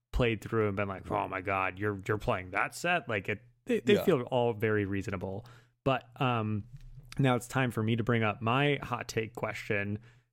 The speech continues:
Speaker 1: uh, and it, and it stems from the text, is that I think that the, it feels like the rules in this game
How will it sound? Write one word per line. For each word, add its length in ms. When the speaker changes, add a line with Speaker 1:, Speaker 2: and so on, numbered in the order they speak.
Speaker 1:
uh, 240
and 160
it, 80
and 160
it 80
stems 400
from 220
the 60
text, 580
is 220
that 380
I 360
think 340
that 180
the, 240
it 80
feels 380
like 140
the 100
rules 600
in 120
this 180
game 420